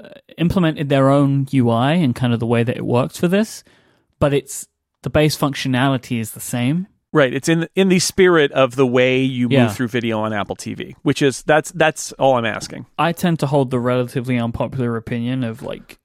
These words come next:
Speaker 1: sympathizing with some companies over this sort of stuff. Like, I think that this is a fine because YouTube have the,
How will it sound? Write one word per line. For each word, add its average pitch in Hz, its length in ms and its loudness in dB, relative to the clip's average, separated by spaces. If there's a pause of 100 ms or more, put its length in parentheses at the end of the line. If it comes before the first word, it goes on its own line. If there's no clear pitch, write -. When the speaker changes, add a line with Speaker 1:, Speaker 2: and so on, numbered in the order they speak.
(180)
Speaker 1:
sympathizing 123 720 -6
with 120 100 -4
some 120 200 -6
companies 120 440 -6
over 123 200 -4
this 123 160 -4
sort - 180 -8
of 131 60 -6
stuff. 147 260 -4 (280)
Like, - 100 -10
I 147 140 2
think 151 220 -4
that 110 140 -6
this 127 220 -4
is 117 100 -6
a 110 40 -12
fine 131 540 -4
because 127 560 -2 (160)
YouTube 151 460 0
have 135 320 -4
the, 131 320 0